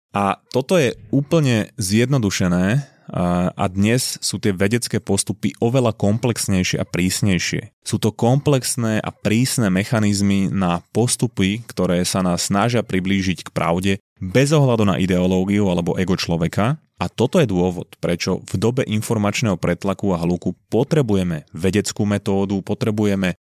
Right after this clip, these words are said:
nezávislé vedecké inštitúcie, korekčné mechanizmy a nezávislých odborníkov, na ktorých sa môžeme spoľahnúť v tom, že vyvrátia fantázie, ako je, povedzme, hon na čarodejnice, alebo nám na základe relevantných dôkazov ukážu,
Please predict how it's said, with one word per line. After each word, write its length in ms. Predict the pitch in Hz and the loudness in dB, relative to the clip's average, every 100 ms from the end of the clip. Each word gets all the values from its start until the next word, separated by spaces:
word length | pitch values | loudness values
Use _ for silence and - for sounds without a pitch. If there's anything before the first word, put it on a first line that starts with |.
| - | 0
nezávislé 600 | 110 113 110 101 - 98 | 2 4 2 2 0 -2
vedecké 400 | 90 92 - 92 | 0 -2 -2 -2
inštitúcie, 720 | 92 - 101 101 95 - 92 87 | -2 -4 -2 0 0 0 -2 0
korekčné 560 | 117 110 104 - 92 87 | 0 0 0 0 2 2
mechanizmy 640 | 87 98 98 98 98 101 | 2 0 0 0 0 0
a 240 | - 82 | 0 -2
nezávislých 680 | 82 92 98 92 92 87 90 | 0 0 0 0 -2 -2 -4
odborníkov, 580 | 87 92 95 92 101 92 | -2 -2 0 -2 0 0
na 160 | 92 87 | 0 -2
ktorých 400 | - 90 92 - | -2 0 0 -2
sa 400 | - 87 82 82 - | -2 -2 -2 -6 -4
môžeme 640 | 95 110 117 110 92 82 - | 0 2 2 2 0 -2 -6
spoľahnúť 640 | - 87 87 87 101 110 | -6 -2 0 0 -2 -4
v 60 | - | -4
tom, 180 | 87 87 | -2 0
že 240 | 87 85 - - - | 0 -2 -6 -14 -2
vyvrátia 400 | 104 101 101 98 | 0 2 0 0
fantázie, 640 | 87 90 92 98 92 92 87 | -2 -2 0 0 0 0 -2
ako 240 | 87 92 | -2 0
je, 120 | 87 80 _ _ - | 0 -2 _ _ -6
povedzme, 320 | 87 85 85 | -4 0 0
hon 240 | 87 98 | 0 0
na 80 | 87 | 0
čarodejnice, 640 | - 95 95 98 104 - 117 | 0 0 0 0 0 0 0
alebo 480 | 90 87 87 85 - _ - | 0 0 0 -2 -4 _ -4
nám 160 | 90 | 0
na 60 | 95 | 2
základe 400 | 98 92 98 95 | 2 0 0 0
relevantných 560 | 95 104 98 95 98 92 | 0 0 0 0 0 0
dôkazov 480 | 92 90 92 92 - | 0 0 0 0 0
ukážu, 640 | 110 120 101 85 87 104 | -2 2 2 0 -4 -6